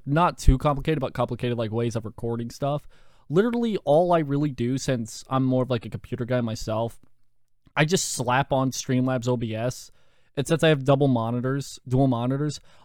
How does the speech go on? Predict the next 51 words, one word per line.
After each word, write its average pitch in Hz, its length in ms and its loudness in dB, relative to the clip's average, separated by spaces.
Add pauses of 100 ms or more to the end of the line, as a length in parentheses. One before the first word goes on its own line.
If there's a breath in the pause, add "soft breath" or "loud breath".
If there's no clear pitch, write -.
(120 soft breath)
I'm 143 120 4
like, 139 220 4
"Okay, 131 260 2
so 117 140 0
I'll 131 80 8
just 135 160 0
have 135 120 6
my 131 60 6
Streamlabs 190 540 4
on 190 120 4
this 165 200 2
end, 151 300 4 (240 soft breath)
and 131 100 0
if 123 100 -2
I 131 100 6
just 135 220 2
wanna 147 280 6
record 131 440 2
my 113 440 0
main, 135 320 2
my 123 140 -2
first 131 280 -4
monitor, 120 380 -2
there 110 160 -6
I 107 60 -12
go." - 200 -14 (260)
'Cause 170 360 -2
I 151 80 2
used 226 380 0
to 185 40 -10
do 175 140 2
a 165 40 4
bunch, 147 320 -2 (120)
I, 151 160 -10 (180)
like, - 140 -14 (480)
I 160 80 2
used 214 300 0
to 214 40 -10
do 226 140 4
it, 214 60 4
but 180 100 2
I 151 80 2
don't 165 200 -4
do 156 140 0
it 135 60 -2
now 127 280 0
because 123 640 -2 (120)
I 127 140 2
just, - 300 -6
uh, 120 120 -10 (100)
it's, - 400 -8